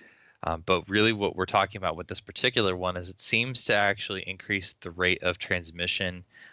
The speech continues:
Um, in, in effect, it, I think it's like a seventy percent increase in how quickly it can spread, in contrast to the regular, uh, covid strain, we pre-, the predominant strains we've been dealing with. Um, the one thing that we don't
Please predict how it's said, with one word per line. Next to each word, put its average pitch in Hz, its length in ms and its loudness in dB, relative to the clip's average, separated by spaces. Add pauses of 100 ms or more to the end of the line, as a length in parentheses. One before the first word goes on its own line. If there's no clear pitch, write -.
Um, 82 260 2 (140)
in, 104 120 4
in 104 200 4
effect, 104 360 0
it, 95 220 -2
I 95 60 2
think 101 100 -2
it's 98 80 -8
like 92 100 -2
a 92 60 -2
seventy 95 420 0
percent 90 460 -2
increase 90 540 -4
in 85 120 -8
how 85 220 2
quickly 85 480 -4
it 80 80 -8
can 85 180 -14
spread, 90 480 2 (520)
in 87 100 -6
contrast 92 520 -2
to 92 100 -2
the 85 80 -2
regular, 85 640 2
uh, 80 120 2
covid 95 280 0
strain, 87 220 -4
we 85 100 -10
pre-, - 240 -2 (400)
the 107 280 0
predominant 95 500 2
strains 85 240 -2
we've 85 80 -10
been 80 100 -8
dealing 80 260 -4
with. 73 160 -10 (840)
Um, 87 240 0 (540)
the 110 100 4
one 123 240 2
thing 127 200 0
that 95 100 -2
we 95 260 -2
don't 98 300 2